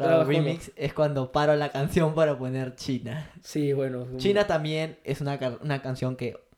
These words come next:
Speaker 1: está súper buena. Creo que nadie se la esperaba.
Speaker 2: Sí, salió de la nada y pum,
Speaker 1: S-,
Speaker 2: reventó.
Speaker 1: nadie se la esperaba y en verdad,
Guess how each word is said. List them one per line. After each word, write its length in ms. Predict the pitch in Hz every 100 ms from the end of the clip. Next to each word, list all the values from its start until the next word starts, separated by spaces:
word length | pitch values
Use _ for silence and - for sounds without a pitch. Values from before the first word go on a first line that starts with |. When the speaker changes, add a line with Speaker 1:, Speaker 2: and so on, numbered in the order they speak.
| _ _ _ _
Speaker 1:
está 560 | - - 123 123 - - 120 117 - - - _ _ -
súper 460 | - 170 165 131 120
buena. 460 | 127 123 135 - _
Creo 140 | - 202
que 80 | 156
nadie 220 | 156 160
se 120 | 170
la 60 | 147
esperaba. 640 | - 135 135 131 143 - _
Speaker 2:
Sí, 160 | -
salió 220 | 196 147 185
de 60 |
la 100 | 196
nada 240 | 175 185 147
y 80 | 139
pum, 380 | 214 190 123 117 _
Speaker 1:
S-, 180 | - -
Speaker 2:
reventó. 280 | 139 131 165
Speaker 1:
nadie 160 | 175
se 100 | 180
la 80 | 190
esperaba 540 | 160 147 147 151 185 -
y 120 | 147
en 100 | 131
verdad, 360 | 123 139 160